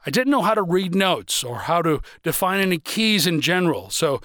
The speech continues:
music theory and piano lessons were precious. I completely isolated myself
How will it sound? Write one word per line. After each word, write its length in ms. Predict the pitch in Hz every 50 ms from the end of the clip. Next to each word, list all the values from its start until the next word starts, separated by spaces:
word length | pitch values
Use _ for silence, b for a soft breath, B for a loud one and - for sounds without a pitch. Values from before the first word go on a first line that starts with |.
| B B B B
music 420 | 156 160 190 208 190 160 190 -
theory 380 | - - 185 175 170 175 165 160
and 120 | 151 135
piano 320 | - - 180 190 208 208 190
lessons 500 | 151 117 107 - - - 117 107 - - -
were 180 | - 117 104 - - _
precious. 600 | - - 226 220 170 - - 92 - - - - _ _ _ _ _ _ b b b b b b b b b -
I 80 | 156
completely 580 | 147 - 165 139 - 156 190 226 220 254 262 - - _
isolated 680 | - 196 233 240 - - - 143 123 110 98 101 98
myself 560 | 95 92 85 - - - 104 95 92 92 -